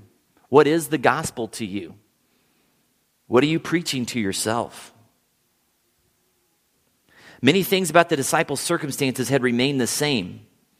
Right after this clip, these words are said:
The wind was still blowing when it gets toward, towards dawn and Jesus makes a move. The wind's still blowing.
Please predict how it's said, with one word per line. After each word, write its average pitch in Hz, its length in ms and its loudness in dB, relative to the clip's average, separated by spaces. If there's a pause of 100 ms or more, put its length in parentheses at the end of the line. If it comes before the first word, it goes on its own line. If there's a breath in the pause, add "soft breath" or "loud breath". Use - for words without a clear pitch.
(380 soft breath)
The 117 80 2
wind 151 260 2
was 151 100 -2
still 147 220 0
blowing 127 460 0
when 104 100 0
it - 80 -8
gets - 140 -2 (160)
toward, 139 320 0
towards 120 260 -2
dawn 107 320 0
and 95 120 -10
Jesus 110 320 -6
makes 101 280 -6
a - 20 -8
move. 90 460 -12 (1700)
The 107 80 -6
wind's 131 260 -2
still 151 180 -2
blowing. 117 520 -2